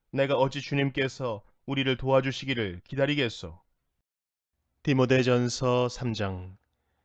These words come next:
이 말은 옳습니다. 어떤 사람이 감독의 직분을 맡고 싶어 하면 그는 훌륭한 일을 바란다고 하겠습니다. 그러므로 감독은 책망할 것이 없으며 한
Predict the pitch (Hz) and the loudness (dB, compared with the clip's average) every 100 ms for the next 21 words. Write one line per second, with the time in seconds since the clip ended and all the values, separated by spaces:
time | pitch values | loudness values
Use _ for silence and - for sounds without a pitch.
0 | _ _ 123 123 127 127 123 113 - 117 | _ _ 0 4 6 6 6 4 2 0
1 | 110 110 107 95 95 _ _ _ _ _ | 0 0 -4 -8 -16 _ _ _ _ _
2 | _ - 123 127 123 131 131 127 123 123 | _ -4 2 2 4 2 4 2 0 0
3 | 123 123 - - 127 123 120 113 - 120 | 2 2 0 0 2 4 4 2 0 -2
4 | - - 117 113 117 113 110 107 104 _ | 8 8 8 4 -2 -2 -4 -8 -14 _
5 | _ _ _ - 127 127 123 170 151 143 | _ _ _ -4 2 6 8 8 8 6
6 | 135 127 127 123 123 117 117 113 113 113 | 6 4 4 6 6 6 2 2 2 0
7 | 113 - 101 98 95 95 98 _ _ _ | -2 -2 -4 -4 -8 -16 -20 _ _ _
8 | _ _ _ _ _ 135 127 127 127 - | _ _ _ _ _ 2 4 6 4 2
9 | 117 123 127 113 113 117 - _ _ _ | 0 2 2 2 -2 -10 -18 _ _ _
10 | - 147 143 135 131 127 127 - 123 - | -6 0 4 6 6 4 0 2 2 2
11 | 123 120 113 110 107 _ _ _ - 151 | 0 -2 -2 -4 -12 _ _ _ -4 0
12 | 143 | 0